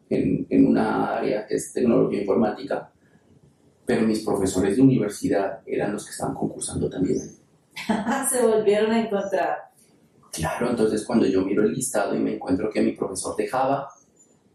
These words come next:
Speaker 1: de, de Java, el lenguaje de programación,
Speaker 2: Ajá.
Speaker 1: estaba allí y pasó de tercero y eran solo tres plazas.
Speaker 2: ¿Y usted en qué puesto quedó?
Speaker 1: Diez.
Speaker 2: No quedó con plaza,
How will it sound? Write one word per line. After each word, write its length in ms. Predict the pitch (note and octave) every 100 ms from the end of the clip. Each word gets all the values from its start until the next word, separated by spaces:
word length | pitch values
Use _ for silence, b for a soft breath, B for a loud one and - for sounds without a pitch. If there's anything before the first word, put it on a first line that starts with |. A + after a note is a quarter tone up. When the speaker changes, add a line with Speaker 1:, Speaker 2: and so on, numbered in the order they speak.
| _
Speaker 1:
de, 340 | - - - -
de 200 | - F2
Java, 380 | G#2 G2+ F#2+ E2
el 60 |
lenguaje 360 | - - - -
de 60 | -
programación, 560 | G#2 G2+ G2 G#2 - -
Speaker 2:
Ajá. 360 | F#3+ G3 - -
Speaker 1:
estaba 480 | - - - G3+
allí 300 | - - - -
y 60 | -
pasó 320 | - - -
de 100 | -
tercero 380 | - - G2+ F#2+
y 100 | F2
eran 120 | -
solo 200 | - F2
tres 200 | - -
plazas. 460 | - - - - _ _ - _ _ -
Speaker 2:
¿Y 60 | G3
usted 180 | - F#3+
en 40 |
qué 100 | F#3+
puesto 320 | G3 F#3 -
quedó? 280 | F#3 E3+ E3+ - _
Speaker 1:
Diez. 440 | - - - - - _ - _ _ _ _ _ _ _ _ _ _ _ _ _ _ _ _ _ _ -
Speaker 2:
No 240 | F#3+ F#3+
quedó 240 | F#3+ F#3+ -
con 100 | -
plaza, 380 | F#3+ G3 -